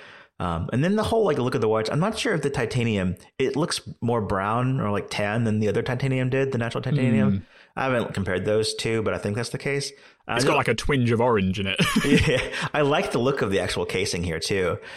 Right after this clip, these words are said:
Speaker 1: where, you know, uh, it's, it's because of the specialization of this watch that, that, that, that this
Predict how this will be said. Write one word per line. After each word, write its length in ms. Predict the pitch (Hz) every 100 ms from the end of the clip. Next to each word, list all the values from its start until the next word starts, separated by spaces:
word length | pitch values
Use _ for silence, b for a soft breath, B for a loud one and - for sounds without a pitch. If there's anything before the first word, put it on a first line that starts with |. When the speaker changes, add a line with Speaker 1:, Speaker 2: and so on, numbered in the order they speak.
| B B
Speaker 1:
where, 560 | 107 107 104 98 -
you 140 | 104 117
know, 220 | 101 95 B B
uh, 100 | 113
it's, 200 | 117 131 -
it's 140 | 120
because 440 | - 110 - 127 113
of 80 | 98
the 60 |
specialization 640 | 92 107 98 95 92 90 107
of 60 |
this 140 | 110 110
watch 280 | 110 120
that, 180 | 104 85
that, 180 | 92 87
that, 160 | 95 85
that 200 | 92 - _
this 220 | - 90